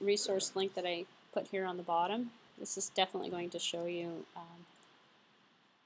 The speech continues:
all of the, uh, features that are associated with, uh, setting it. You can play around with some of these features here,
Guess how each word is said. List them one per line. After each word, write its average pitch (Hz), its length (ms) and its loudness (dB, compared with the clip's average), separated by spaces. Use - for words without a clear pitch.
all 208 200 8
of 208 140 4
the, 190 460 6
uh, 170 220 0
features 269 680 -2
that 233 80 0
are 233 100 0
associated 226 880 0
with, 196 260 0
uh, 185 180 4
setting 202 380 2
it. 208 180 2
You 226 100 2
can 226 140 2
play 254 260 4
around 220 240 4
with 208 80 2
some 202 220 0
of 185 60 2
these 214 220 -2
features 262 440 -2
here, 294 240 0